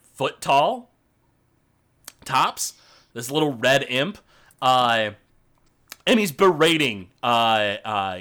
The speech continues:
Gorbo Borgo. And as soon as, uh, you guys step outside and there's the sickening crunch of wood, he looks up and sees the three of you walking out with the case.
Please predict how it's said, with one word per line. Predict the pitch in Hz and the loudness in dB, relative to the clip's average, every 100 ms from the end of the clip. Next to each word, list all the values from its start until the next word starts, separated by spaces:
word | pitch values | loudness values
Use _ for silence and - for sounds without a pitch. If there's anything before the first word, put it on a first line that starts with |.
| 92 | -4
Gorbo | 135 131 127 117 | 2 4 2 2
Borgo. | 113 107 98 80 _ - | -2 -2 -4 -10 _ -12
And | 131 139 | -4 -2
as | 131 | -2
soon | 190 185 | -4 -2
as, | 180 156 156 | -4 -2 2
uh, | 143 131 127 | 4 2 0
you | 151 | -2
guys | 147 139 127 | 2 2 0
step | - - 143 | -6 -2 0
outside | 143 127 226 262 240 - - - | 2 0 2 2 0 -8 -20 -12
and | 143 135 131 131 123 | -2 0 2 0 -4
there's | 131 123 | -4 -4
the | 113 | -10
sickening | - - - 151 131 | -6 -6 -4 -4 -4
crunch | - - 151 147 139 | -6 -2 -2 0 -2
of | 120 | -4
wood, | 135 170 214 226 - - | 2 2 2 -2 -10 -18
he | - 254 | -6 -2
looks | 262 202 156 | 0 0 2
up | 151 165 - | 0 0 -2
and | 151 143 135 123 | 2 2 2 -2
sees | - - 151 160 156 139 131 | -4 -4 -4 -4 -6 -8 -2
the | 139 127 - | 0 2 0
three | 147 147 | -2 -2
of | 143 | -2
you | 139 | -2
walking | 120 139 156 131 | 4 4 2 -2
out | 147 | -2
with | 131 - | -4 -8
the | |
case. | 127 151 95 - - | -6 -4 -6 -8 -12